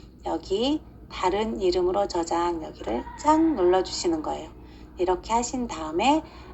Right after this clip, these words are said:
내가 이제 얘를 어디다가 놓고 싶냐? 나는 바탕화면에 저장을 하고 싶어요. 그래서 바탕화면을 눌렀고요.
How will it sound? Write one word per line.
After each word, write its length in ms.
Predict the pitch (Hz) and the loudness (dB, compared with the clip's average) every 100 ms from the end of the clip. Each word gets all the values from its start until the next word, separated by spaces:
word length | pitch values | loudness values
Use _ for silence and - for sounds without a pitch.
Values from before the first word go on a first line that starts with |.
| - | 0
내가 240 | 190 190 | 2 4
이제 260 | 196 185 180 | 4 4 2
얘를 540 | 165 165 170 254 294 - - | 4 4 2 2 0 -2 0
어디다가 920 | 180 196 240 254 233 196 180 202 214 | 2 2 2 4 6 8 8 8 6
놓고 280 | 165 165 185 | 4 -4 -4
싶냐? 560 | 175 - 160 185 175 - - - - | -4 -6 -4 -2 -4 -8 -20 -18 -8
나는 340 | 165 175 196 | 0 0 0
바탕화면에 800 | - - - 240 247 220 202 220 | -4 -12 -2 0 2 2 0 -2
저장을 380 | 208 175 170 170 | -2 0 2 2
하고 180 | 202 233 | 2 0
싶어요. 400 | - - 170 156 | -4 -2 0 0
그래서 280 | 156 196 190 | -4 -4 -6
바탕화면을 720 | - - 185 180 180 185 175 | -8 -4 0 2 2 0 0
눌렀고요. 640 | 160 160 165 - 247 226 | 0 -2 -2 0 2 2